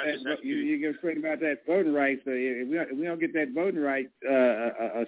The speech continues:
Speaker 2: straight, <laughs> uh, uh, you know, I'm just gonna tell you. <laughs> You know what I mean? I mean, I, I mean, all that's good what you said. But if we don't, but if we don't get this, we have to vote. I, I, I want, I want to ask people to don't be,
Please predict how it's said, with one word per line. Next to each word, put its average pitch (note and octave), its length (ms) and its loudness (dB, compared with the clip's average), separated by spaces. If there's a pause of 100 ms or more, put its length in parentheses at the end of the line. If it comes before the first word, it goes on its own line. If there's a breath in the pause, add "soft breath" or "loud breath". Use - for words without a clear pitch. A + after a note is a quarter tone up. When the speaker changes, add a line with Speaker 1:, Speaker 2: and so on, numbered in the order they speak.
(120)
Speaker 2:
straight, C3+ 380 6
<laughs> - 540 0
uh, A2+ 40 0
uh, A2 960 0 (200)
you B2 320 6
know, A#2+ 140 6
I'm B2 180 4
just A#2 120 -6
gonna C3+ 200 6
tell D#3+ 220 6
you. B2 300 6
<laughs> - 60 -6
You F3 400 6
know D#3+ 60 4
what D#3 40 0
I D#3 80 -2
mean? D#3 220 0
I C3+ 80 -4
mean, C3 200 -4
I, B2+ 200 -8
I B2+ 40 -6
mean, A#2+ 160 -8
all C#3+ 160 -2
that's D3 240 -2
good E3+ 160 6
what D3 120 -6
you D3 140 -2
said. E3+ 320 -2 (480)
But D3+ 160 6
if E3+ 80 8
we G#3+ 120 6
don't, D3+ 400 4
but C#3+ 140 4
if D3 60 2
we F#3 100 4
don't E3 220 0
get D#3 160 2
this, C#3+ 160 4 (320)
we D#3+ 200 8
have G#3+ 220 2
to C3 100 0
vote. C3 340 0 (220)
I, A2+ 140 -6 (120)
I, C#3+ 80 -4 (100)
I C#3 40 -6
want, F3+ 300 -4
I - 40 -4
want D3+ 160 4
to A#2+ 60 6
ask A#2 200 2
people G#2+ 320 4 (640)
to B2+ 320 6 (520)
don't F#3+ 260 0
be, D#3 260 6